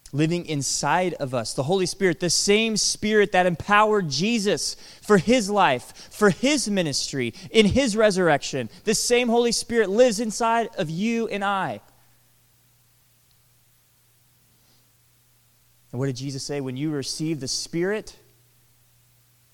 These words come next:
you will receive power to be my witnesses."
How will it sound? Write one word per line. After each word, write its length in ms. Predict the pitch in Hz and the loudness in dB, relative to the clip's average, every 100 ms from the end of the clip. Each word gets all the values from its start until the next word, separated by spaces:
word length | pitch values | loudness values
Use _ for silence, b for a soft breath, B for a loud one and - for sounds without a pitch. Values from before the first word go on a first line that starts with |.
| - | -8
you 140 | 135 | -4
will 120 | 143 | -4
receive 500 | 123 - 131 113 - | -4 -8 -8 -10 -12
power 600 | - - 151 117 87 - - _ _ _ _ _ _ _ _ _ _ _ - | -12 -8 -4 -4 -6 -14 -20 _ _ _ _ _ _ _ _ _ _ _ -10
to 120 | 127 | -8
be 140 | 113 | -6
my 160 | 110 104 | -6 -6
witnesses." 720 | 101 101 - - 90 - - | -6 -10 -12 -14 -14 -16 -18